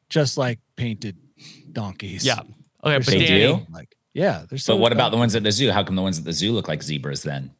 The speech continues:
Speaker 1: Uh, well, I can't speak to the ones at the zoo. I don't go to zoo. I go to Africa to see my animals, Tyson.
Speaker 3: <laughs> Okay.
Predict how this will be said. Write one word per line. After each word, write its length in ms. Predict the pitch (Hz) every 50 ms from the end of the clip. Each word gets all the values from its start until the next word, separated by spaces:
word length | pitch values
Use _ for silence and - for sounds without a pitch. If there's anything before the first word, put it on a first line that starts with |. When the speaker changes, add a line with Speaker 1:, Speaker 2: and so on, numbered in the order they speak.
| _ _ -
Speaker 1:
Uh, 380 | - 180 180 175 170 165 156 - -
well, 320 | 147 147 147 160 185 196
I 140 | - 131 143
can't 320 | 147 - 156 156 156 151
speak 320 | - - - - 156 165 -
to 80 | -
the 80 | 139 135
ones 160 | 127 123 117
at 80 | 120 104
the 60 | 113
zoo. 320 | 107 110 113 107 107 104
I 100 | 104 117
don't 220 | 131 139 127 - -
go 100 | 123 120
to 80 | 113
zoo. 340 | 107 - - 110 107 101 104
I 140 | - 117 127
go 180 | 151 143 127 120
to 140 | 113 -
Africa 400 | 107 117 120 - - 113 - 107
to 60 | 95 95
see 160 | - - 107
my 160 | 98 92 87
animals, 460 | 87 90 90 90 90 87 85 87 - -
Tyson. 460 | - 98 98 95 - - 117 - 147 -
Speaker 3:
<laughs> 60 | -
Okay. 380 | 117 113 - 113 107 110 110